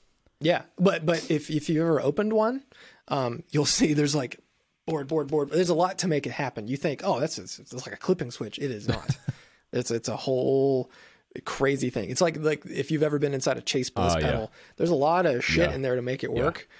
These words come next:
Speaker 1: Though that T-shirt that they dropped for Black Friday, where it's, like, a, a, a studio
Speaker 2: <laughs>
Speaker 1: inside the
Speaker 2: Yeah,
Speaker 1: box,
Speaker 2: that's pretty much it.
Speaker 1: um,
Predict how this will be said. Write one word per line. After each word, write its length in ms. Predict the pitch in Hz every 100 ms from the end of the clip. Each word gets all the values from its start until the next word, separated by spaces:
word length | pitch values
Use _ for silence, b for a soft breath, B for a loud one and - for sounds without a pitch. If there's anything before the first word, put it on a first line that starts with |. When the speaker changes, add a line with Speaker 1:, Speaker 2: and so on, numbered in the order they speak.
| B
Speaker 1:
Though 80 | 170
that 240 | 156 160
T-shirt 400 | - 170 - 196
that 120 | 180 151
they 80 |
dropped 340 | 156 175 165 -
for 180 | - 135
Black 280 | 147 139
Friday, 260 | - 135 156
where 120 | 143
it's, 140 | 135 -
like, 220 | 139 -
a, 260 | 139 131 -
a, 60 | 127 120 123 123 127
a 60 | 117
studio 580 | - 151 156 160 165
Speaker 2:
<laughs> 60 | 160
Speaker 1:
inside 340 | 135 147 131
the 60 | 127
Speaker 2:
Yeah, 40 | 123
Speaker 1:
box, 260 | 123 156
Speaker 2:
that's 220 | 123 -
pretty 200 | - 117
much 220 | 110 95 104
it. 200 | 90 -
Speaker 1:
um, 360 | 151 135 120